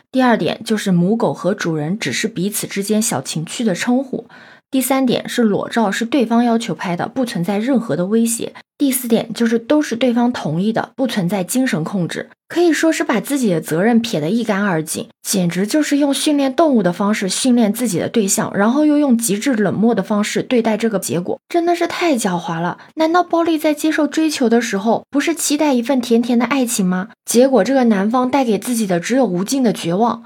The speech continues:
所以女生谈恋爱千万不要恋爱脑，不要把男生所认同的价值观带进自己的生命里，要一直保持自己独立清醒的思想。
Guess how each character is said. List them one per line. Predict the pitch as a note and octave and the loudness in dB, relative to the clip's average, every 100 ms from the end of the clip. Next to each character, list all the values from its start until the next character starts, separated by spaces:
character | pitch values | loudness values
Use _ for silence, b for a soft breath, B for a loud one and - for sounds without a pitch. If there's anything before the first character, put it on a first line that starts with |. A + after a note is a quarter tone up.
| _ | _
所 | - - B3+ | -8 0 2
以 | C#4 | 2
女 | C#4+ F3+ | 0 -2
生 | - A#3 | 0 0
谈 | A#3 A3 E3+ | 2 0 -2
恋 | G3 | -2
爱 | G#3+ G#3+ A#3 | -2 -2 -4
千 | - D#4+ | -2 0
万 | E4 C4+ | 0 0
不 | F3+ | 0
要 | F3+ F#3+ | 0 0
恋 | G3+ G3 | 0 -2
爱 | F#3+ F3 | -2 -2
脑， | C3 - B B | -4 -6 B B
不 | A#3+ | 0
要 | D#4 D4 | 2 2
把 | D#3 | 0
男 | E3+ E3+ F3 | -2 -2 -2
生 | A3 C#4+ | -2 -2
所 | C#4+ F3 | -2 -2
认 | F#3+ A#3+ | 2 2
同 | G#3+ F#3 | 0 -2
的 | G3 | -2
价 | A3+ A3 | -2 -4
值 | F3 | -4
观 | E3 G3 | -4 -2
带 | G3+ B3 | 0 -2
进 | A#3 G3+ | -2 -4
自 | G3+ C4+ | -2 -4
己 | A3 | -4
的 | - | -6
生 | - G3 | -4 -2
命 | F#3+ F#3 E3 | 0 0 -4
里， | - - B | -8 -16 B
要 | - D#4+ | 0 2
一 | D#4 D4 | 2 2
直 | A3+ | 0
保 | G#3 A3+ B2+ | -2 -2 -4
持 | - F#3 | -6 -6
自 | F#3 C4+ | -6 -4
己 | A#3 D#3+ - | -4 -4 -8
独 | - E3 | -6 -2
立 | A3+ A#3+ | 0 0
清 | - - D4 | 0 -2 -2
醒 | C#4 F3+ | -2 -2
的 | C#3 | -2
思 | - E3 | -6 -6
想。 | E3 - | -8 -8